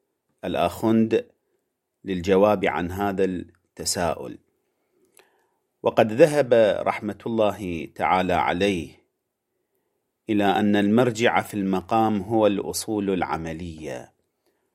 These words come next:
والأصل العملي الجاري هو، هو هنا هو البراءة. لكن،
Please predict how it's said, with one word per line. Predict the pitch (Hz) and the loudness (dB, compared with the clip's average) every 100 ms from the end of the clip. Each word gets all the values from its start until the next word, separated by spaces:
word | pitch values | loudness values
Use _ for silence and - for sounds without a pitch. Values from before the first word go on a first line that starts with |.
| _ _ _ _ | _ _ _ _
والأصل | - 107 95 135 - 123 | 2 4 4 2 0 0
العملي | 104 71 95 95 98 110 104 98 | 0 0 0 -2 -2 -2 0 0
الجاري | 95 87 110 104 107 104 98 | 0 0 2 4 2 0 -2
هو، | 107 104 101 101 | -2 0 -2 -4
هو | 107 107 104 | -8 -6 -6
هنا | - 110 104 98 | -6 -6 -2 -4
هو | 95 98 | -2 0
البراءة. | 90 78 80 82 71 50 64 55 _ _ _ _ _ _ _ _ _ _ _ | 0 0 0 2 0 -4 -12 -14 _ _ _ _ _ _ _ _ _ _ _
لكن، | 123 156 156 - 101 76 | 4 6 4 -2 -6 -6